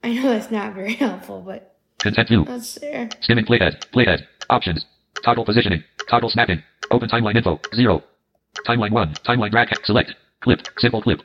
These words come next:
Speaker 2: Audio. Video. Replay underscore final. One, six, eight, four, eight, six, two, six, nine, two. Image. One, thirty-eight. Selected. Simple clip. Audio.
Speaker 1: Whoa, something just changed here.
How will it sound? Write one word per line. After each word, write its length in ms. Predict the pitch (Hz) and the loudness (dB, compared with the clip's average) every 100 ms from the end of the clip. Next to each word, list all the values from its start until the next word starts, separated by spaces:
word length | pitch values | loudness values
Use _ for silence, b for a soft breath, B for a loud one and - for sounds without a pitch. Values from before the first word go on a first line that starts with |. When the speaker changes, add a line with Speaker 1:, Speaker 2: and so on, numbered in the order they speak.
| _ | _
Speaker 2:
Audio. 300 | - 107 92 - _ | 0 2 0 -2 _
Video. 280 | 123 98 92 - - | 2 2 0 -4 -4
Replay 260 | 110 113 | 0 2
underscore 300 | 113 113 107 | 2 0 0
final. 260 | 101 113 80 - _ - | 2 0 -2 -8 _ 0
One, 260 | 120 76 - _ | 2 2 -6 _
six, 260 | 123 - - _ | 0 0 -4 _
eight, 160 | - - - _ | 0 0 -6 _
four, 220 | 120 80 - - | 2 2 0 0
eight, 160 | 85 - _ | 0 0 _
six, 260 | - 113 - _ - | 0 0 0 _ 0
two, 160 | 123 76 _ | 2 2 _
six, 280 | - 104 - _ | 0 0 0 _
nine, 300 | - 120 78 - _ | -2 -2 -2 -6 _
two. 200 | - 82 - _ 120 | 2 2 0 _ 0
Image. 240 | 101 - - _ | 0 -2 -16 _
One, 280 | - 117 76 - _ _ | 0 0 0 -8 _ _
thirty-eight. 340 | 117 113 92 - - - | 0 2 2 0 -12 -12
Selected. 420 | - 107 120 78 - _ _ | -2 0 2 -2 -8 _ _
Simple 260 | - 120 110 | 0 0 2
clip. 160 | 107 - _ | 0 0 _
Audio. 300 | - 113 92 - _ _ _ _ _ _ _ _ _ | 0 2 2 0 _ _ _ _ _ _ _ _ _
Speaker 1:
Whoa, 680 | 262 349 370 262 240 220 226 | -6 0 0 2 0 0 -2
something 340 | 220 359 320 | 0 2 4
just 200 | 240 226 | 2 0
changed 500 | - 233 233 233 220 - | -2 0 2 0 -2 -2
here. 480 | 254 349 440 - | 2 2 0 -8